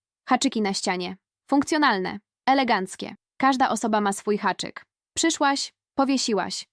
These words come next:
Tak proste. Nie musi być drogie. Musi działać. Ponieważ gdy otwierasz drzwi i od razu spotykasz bałagan, twój mózg interpretuje to jako zagrożenie. Nie myślisz o tym świadomie,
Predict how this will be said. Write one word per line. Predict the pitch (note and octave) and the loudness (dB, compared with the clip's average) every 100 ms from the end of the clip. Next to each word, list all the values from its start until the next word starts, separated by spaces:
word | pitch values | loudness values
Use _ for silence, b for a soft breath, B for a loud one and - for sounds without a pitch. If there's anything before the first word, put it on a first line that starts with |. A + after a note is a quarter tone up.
| _ _ _ | _ _ _
Tak | D#4+ D#4+ | -2 2
proste. | C4 G3 - - G#3 _ _ _ - | 2 0 -2 -8 -8 _ _ _ -2
Nie | A#3 | 2
musi | B3 B3 | 2 2
być | A3+ G#3 | 0 0
drogie. | G3+ G3 F#3 E2+ G#3 _ _ _ | 0 -2 -2 -8 -12 _ _ _
Musi | A3 B3 C#4 | 0 2 2
działać. | A3+ F#3 E3+ F#3 - - _ _ _ | 2 2 0 -6 -10 -12 _ _ _
Ponieważ | B3 B3+ B3+ B3+ | 0 2 4 2
gdy | A3+ A#3+ | 2 0
otwierasz | A3+ - C#4+ B3+ | 0 0 0 0
drzwi | G3+ G#3 A3+ A#3 A3+ | -2 -4 -2 -4 -2
i | |
od | A3 G#3+ | 0 0
razu | A#3 A#3 | 0 -2
spotykasz | - A3 A3 G#3+ | -4 -4 -2 -2
bałagan, | G3+ G3 F#3+ G3+ G#3 A#3 _ _ _ | 2 2 2 2 -2 -4 _ _ _
twój | - D4 | -2 2
mózg | C4 C#4 - | 4 2 -2
interpretuje | A#3+ A3 G#3+ G#3+ A3 G#3+ | -2 -2 -2 -4 -2 -2
to | G#3 | 0
jako | G3+ G3+ G3+ | -2 0 -2
zagrożenie. | G3 G3 F#3+ F#3+ F3 - G#3 - _ _ - | -2 -2 -2 -2 -4 -8 -12 -16 _ _ -2
Nie | A3 | 0
myślisz | A3+ B3+ A#3+ G#3+ | 2 0 -2 -4
o | G#3 | -4
tym | G#3 | -2
świadomie, | G3+ - G3 F#3 F#3 A3+ | -2 -2 -2 -2 -2 -4